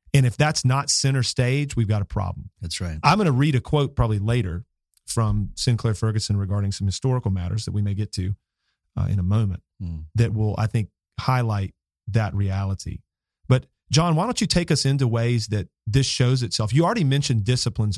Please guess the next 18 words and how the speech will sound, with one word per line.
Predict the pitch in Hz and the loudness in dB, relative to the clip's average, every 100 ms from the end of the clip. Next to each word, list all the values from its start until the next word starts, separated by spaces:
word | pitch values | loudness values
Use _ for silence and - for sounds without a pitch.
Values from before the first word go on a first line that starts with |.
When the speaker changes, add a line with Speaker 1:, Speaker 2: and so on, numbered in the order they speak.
| - 107 | -2 -2
Speaker 1:
earlier. | 101 69 - | -2 -4 -2
Speaker 2:
Yeah. | 92 76 71 _ _ _ - - | -2 -2 -4 _ _ _ -20 -2
Speaker 1:
You | 120 | 2
got | 120 123 - | 2 0 -2
that. | 123 | 0
You | 123 | 2
went | 127 127 | 2 0
there. | 120 117 104 95 - | 0 0 -2 -4 -6
Speaker 2:
Mm-hmm. | 95 139 135 | -4 -2 2
Speaker 1:
Anything | 160 170 | 4 4
else | 151 147 | 2 0
to | |
say | 151 | 0
about | 135 120 | 0 0
that? | 135 131 | 0 2
Or | 127 | 2
maybe | 131 127 | 2 2
we | 120 | 0